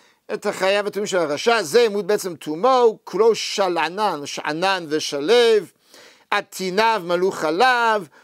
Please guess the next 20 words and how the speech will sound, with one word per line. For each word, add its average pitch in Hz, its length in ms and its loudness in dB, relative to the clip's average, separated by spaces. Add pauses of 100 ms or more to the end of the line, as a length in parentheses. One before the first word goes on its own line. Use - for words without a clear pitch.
(140)
ומוח 196 280 -2
עצמותיו 175 440 -2
י-, 170 280 -8 (240)
ישוקה. 214 880 0 (1000)
אוקיי, - 200 -8 (160)
וכולי. 196 1900 -2 (500)
זה 247 220 -10
בעצם 269 280 -8
מעלה 202 220 0
פה 202 140 -4
שאלה 185 800 -2
מאוד 170 280 -8
לא 196 120 -4
פשוטה. 147 680 -12 (760)
איוב 233 340 0
מניח 214 640 -2
פה 160 400 -2 (100)
תפיסה 208 500 -6
מאוד 190 200 -2
מסוימת 160 1200 -4